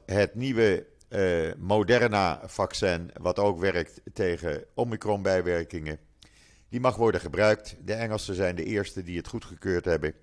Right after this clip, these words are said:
Ik weet niet wanneer het in Israël goedgekeurd, eh, wordt. We wachten het af. We horen het wel. Eh, we zien het wel. En dan, eh, een, eh, hoofdartikel van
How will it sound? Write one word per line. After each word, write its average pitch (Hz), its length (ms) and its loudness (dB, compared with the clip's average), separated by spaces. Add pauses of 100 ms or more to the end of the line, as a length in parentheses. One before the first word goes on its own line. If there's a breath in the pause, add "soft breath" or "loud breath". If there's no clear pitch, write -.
(760 soft breath)
Ik 113 160 0
weet 110 140 8
niet 117 180 -2
wanneer 107 200 2
het 95 120 4
in 95 80 -2
Israël 104 380 2
goedgekeurd, 98 800 -2
eh, 85 220 0 (160)
wordt. 82 360 -2 (160)
We 85 140 -2
wachten 90 340 -2
het 82 160 -8
af. 73 320 -4
We 80 180 -6
horen 90 420 0
het 69 120 -12
wel. 69 380 -4 (920 soft breath)
Eh, - 100 -8 (840 loud breath)
we 110 200 -4
zien 143 180 -6
het 156 120 -2
wel. 117 480 2 (140)
En 127 140 -4
dan, 139 320 4
eh, 135 160 6 (580)
een, 120 340 -2
eh, 117 240 2 (460)
hoofdartikel 120 1200 0
van 95 400 -2